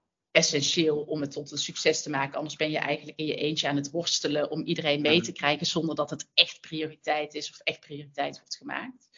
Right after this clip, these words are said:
Speaker 1: Ehm, wat bij ons ook wel tof is, vind ik, als je het daar dan over hebt, is dat we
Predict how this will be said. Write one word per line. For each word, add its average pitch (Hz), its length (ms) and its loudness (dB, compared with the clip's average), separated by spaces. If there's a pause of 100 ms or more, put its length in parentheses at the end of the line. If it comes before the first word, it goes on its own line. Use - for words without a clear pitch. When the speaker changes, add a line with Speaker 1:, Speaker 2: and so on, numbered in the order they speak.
(580)
Speaker 1:
Ehm, 151 640 -6 (520)
wat 151 180 -2
bij 139 100 4
ons 151 200 -2
ook - 160 2
wel 139 160 -2
tof 160 240 -6
is, 160 200 -4
vind 147 240 -2
ik, 143 260 0
als 160 160 -6
je - 100 -2
het 151 80 -2
daar 151 180 2
dan 143 160 -2
over 143 260 -2
hebt, 147 200 -2
is - 140 -6
dat 143 240 2
we 139 220 4